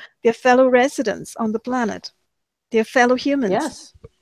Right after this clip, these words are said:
Speaker 1: Assaulting them. They have sold
Speaker 2: Absolutely.
Speaker 1: them
Speaker 2: It's
Speaker 1: out.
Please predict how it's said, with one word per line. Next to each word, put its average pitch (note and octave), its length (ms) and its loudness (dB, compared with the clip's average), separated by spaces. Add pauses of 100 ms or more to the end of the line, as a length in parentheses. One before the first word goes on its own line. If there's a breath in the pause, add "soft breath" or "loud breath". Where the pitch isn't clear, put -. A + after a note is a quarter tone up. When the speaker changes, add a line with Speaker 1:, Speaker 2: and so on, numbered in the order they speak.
(400)
Speaker 1:
Assaulting D#4+ 640 4
them. G3+ 160 -4
They B3+ 140 0
have B3+ 120 0
sold - 320 -2
Speaker 2:
Absolutely. F4 500 4
Speaker 1:
them D#4 80 4
Speaker 2:
It's D#4 200 0
Speaker 1:
out. F3 300 -16